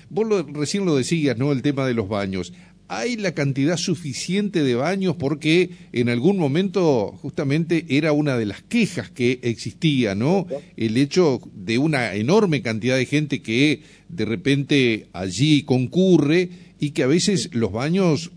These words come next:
Speaker 1: o estaban en mal estado, digamos, o eran muy pocos. ¿Cómo está esto ahora?
Speaker 2: Bueno, ma, mirá, eh, te comento bien, porque eso, eso es una de las cosas que yo su-, yo fui parte, eh, una de la, de las reactivaciones y, y remodelaciones de los baños.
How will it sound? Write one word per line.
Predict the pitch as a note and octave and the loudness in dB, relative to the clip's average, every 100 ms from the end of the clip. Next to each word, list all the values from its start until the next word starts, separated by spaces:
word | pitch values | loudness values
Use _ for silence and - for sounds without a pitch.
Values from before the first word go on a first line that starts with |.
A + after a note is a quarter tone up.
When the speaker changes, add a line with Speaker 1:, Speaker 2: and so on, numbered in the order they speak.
| - | -10
Speaker 1:
o | G2 F2+ E2 | -6 -4 -4
estaban | F2+ F3+ F#3+ F#3 C#3 | -6 -2 0 0 0
en | B2 | -2
mal | C#3+ | -2
estado, | C3+ E3 D#3+ D3+ C#3 C#3 | -2 0 2 2 2 2
digamos, | C#3 D3 D#3+ F3 - - - - | 0 0 0 -2 -4 -12 -20 0
o | C#3 D#3+ | 2 4
eran | D3+ | 2
muy | C#3+ E3+ E3 | 2 2 2
pocos. | E3 A#2 - F#2 F2+ - | 2 0 0 -4 -4 -4
¿Cómo | G3+ G3+ F3+ | -4 0 -2
está | E3+ D3 C3 - | 0 -2 -2 -4
esto | A2+ B2+ | -4 -2
ahora? | G#2 F2 D#2+ - - _ _ _ _ | -2 -2 -6 -14 -20 _ _ _ _
Speaker 2:
Bueno, | C3+ D3+ D3 C3+ | 0 2 2 0
ma, | C3+ | -6
mirá, | C3 C#3+ D3 B2 - | -4 -4 -4 -4 -8
eh, | C#3+ C#3+ C#3 C3+ C3 C3 B2+ | -6 -4 -4 -2 0 -2 -2
te | C#3 | -2
comento | C#3 D3+ F#3 F#3+ F3 | 0 -2 0 2 0
bien, | C3+ C#3+ F3+ E3+ | -4 -6 -4 -2
porque | C#3+ D#3 | 0 0
eso, | - D#3+ | 2 0
eso | C#3 C#3+ | 0 0
es | D#3+ C#3+ | 2 2
una | C#3 D3 C3+ | 0 0 0
de | |
las | B2 | 2
cosas | - D3+ C#3 | 0 0 0
que | B2 | -2
yo | D3 | -4
su-, | - D3+ | -4 -8
yo | - C#3+ | -2 -2
fui | C#3 | -2
parte, | - F3 F3 F#3+ A#3 - | 2 4 4 0 -6 -8
eh, | B2+ B2 A#2+ | -6 -4 -4
una | C3 C3+ | -4 -4
de | C3 | -2
la, | B2 A#2 | -2 -2
de | A2+ | -4
las | B2 A2+ | -6 -4
reactivaciones | C3 B2+ C3 C3 A#2 D#3 E3+ G3 G#3+ D3+ | -6 -8 -4 -4 -4 -6 -6 -6 -10 -12
y, | C3+ B2+ B2 A#2+ | -10 -8 -8 -8
y | A#2+ A#2 | -10 -8
remodelaciones | B2+ B2+ B2 A2+ D3+ D#3+ | -6 -4 -4 -4 -6 -4
de | |
los | C#3+ A#2+ | -4 0
baños. | D3+ D#3+ A2+ | 2 2 -2